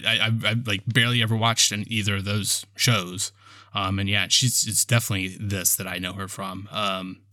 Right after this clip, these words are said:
and she's, she's, you know,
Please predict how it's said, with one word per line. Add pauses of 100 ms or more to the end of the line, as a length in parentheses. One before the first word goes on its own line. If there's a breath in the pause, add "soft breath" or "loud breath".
and (320)
she's,
she's, (440)
you
know,